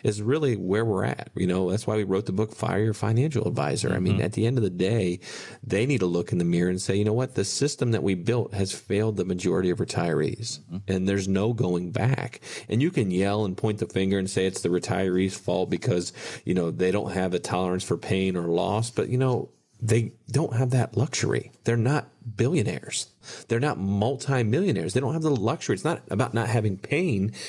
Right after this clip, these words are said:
Speaker 1: tolerance to go backwards. They just don't have enough time to win it back. You know, when you're saying, "Why is their assets on the blackjack table? Why are they still taking on all this risk? They could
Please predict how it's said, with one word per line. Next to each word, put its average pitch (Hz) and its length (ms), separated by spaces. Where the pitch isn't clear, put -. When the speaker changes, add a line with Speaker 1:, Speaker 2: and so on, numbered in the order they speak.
Speaker 1:
tolerance 101 600
to - 100
go 92 240
backwards. 98 540
They 107 120
just 139 120
don't 104 200
have 107 260
enough 101 300
time 113 520
to 113 120
win 101 240
it - 140
back. 127 460
You 95 80
know, 101 200
when 101 320
you're 135 140
saying, 120 400
"Why 131 540
is 135 260
their 123 280
assets 117 520
on 120 200
the 131 60
blackjack 123 500
table? - 400
Why 147 380
are 123 140
they 120 160
still 139 640
taking 127 400
on 139 280
all 120 160
this 117 240
risk? 131 320
They 113 300
could 131 320